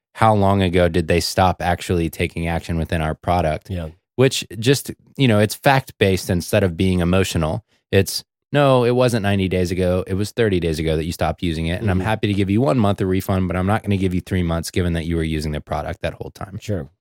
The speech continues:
Speaker 2: sure. And, and that's just kind of like the, uh, another point at which you get to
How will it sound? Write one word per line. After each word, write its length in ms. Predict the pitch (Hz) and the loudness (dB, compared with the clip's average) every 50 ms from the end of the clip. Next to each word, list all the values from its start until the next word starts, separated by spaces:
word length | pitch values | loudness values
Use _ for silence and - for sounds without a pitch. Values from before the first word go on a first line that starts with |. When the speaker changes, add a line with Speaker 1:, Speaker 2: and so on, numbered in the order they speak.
| _ _ _ | _ _ _
Speaker 2:
sure. 300 | - - 127 113 98 - | -2 0 2 2 2 0
And, 140 | - 135 143 | 2 4 4
and 200 | 160 156 151 165 | 4 4 4 4
that's 140 | 170 160 - | 4 4 2
just 180 | - 151 135 - | 0 -2 -2 2
kind 200 | - 156 147 139 | 2 4 4 4
of 80 | 120 | 4
like 180 | 123 120 113 - | 2 0 0 2
the, 400 | - 127 120 110 95 123 131 135 | 2 2 4 4 4 4 2 4
uh, 60 | 120 | 2
another 240 | 127 127 135 139 147 147 | 2 2 4 4 2 0
point 300 | _ - 139 139 135 127 | _ 2 2 4 4 2
at 100 | 117 113 | 0 -2
which 300 | 113 113 113 - - - | 0 -2 -2 -2 -2 -6
you 80 | 117 | -6
get 240 | 107 107 110 107 - | -2 0 -2 -2 -2
to 400 | - - 107 101 101 98 95 92 | -2 0 2 2 4 2 0 -2